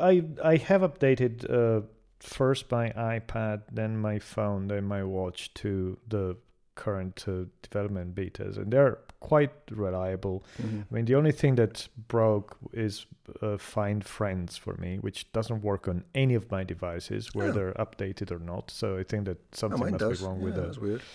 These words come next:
Speaker 1: Uh, I think something must be wrong with the, with the, my iCloud account.
Speaker 2: Yeah.
Speaker 1: Um, but other than that, uh, I find it funny because there is basically this time of the year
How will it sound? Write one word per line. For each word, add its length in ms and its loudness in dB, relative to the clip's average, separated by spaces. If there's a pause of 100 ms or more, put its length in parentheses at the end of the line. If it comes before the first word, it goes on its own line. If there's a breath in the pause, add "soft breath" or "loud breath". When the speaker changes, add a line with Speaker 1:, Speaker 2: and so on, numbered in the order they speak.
(680 loud breath)
Speaker 1:
Uh, 120 4
I 100 6
think 200 6
something 340 4
must 200 2
be 100 2
wrong 220 2
with 180 0
the, 340 0 (100)
with 180 0
the, 220 0
my 360 -4 (340)
iCloud 640 -6
account. 720 -8
Speaker 2:
Yeah. 160 0
Speaker 1:
Um, 280 -4 (120)
but 260 -2
other 300 0
than 200 0
that, 400 2
uh, 220 4 (1200)
I 120 10
find 220 8
it 120 2
funny 260 -2
because 240 -2
there 140 4
is 120 2
basically 380 2
this 220 -6
time 240 2
of 120 0
the 100 2
year 420 0